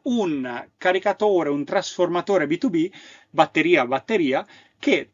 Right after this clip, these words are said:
trasforma il voltaggio della batteria motore e lo rende fruibile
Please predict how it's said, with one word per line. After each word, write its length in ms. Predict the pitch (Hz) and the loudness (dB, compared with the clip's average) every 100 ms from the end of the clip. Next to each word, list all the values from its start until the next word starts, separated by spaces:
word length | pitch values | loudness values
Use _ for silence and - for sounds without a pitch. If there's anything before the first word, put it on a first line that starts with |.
| _ | _
trasforma 680 | 196 220 - - 269 180 143 | 0 0 0 2 4 4 2
il 60 | |
voltaggio 400 | 139 151 151 185 | 0 0 2 0
della 140 | 151 156 | 2 0
batteria 340 | 170 - 254 | 0 -2 -2
motore 500 | 294 - 147 139 - | 0 0 0 -2 -4
e 100 | - | -4
lo 140 | 247 269 | 4 4
rende 340 | 220 143 131 | 4 0 -4
fruibile 800 | 127 - 240 190 147 156 208 302 | -8 -4 -2 -2 -2 -2 -2 -4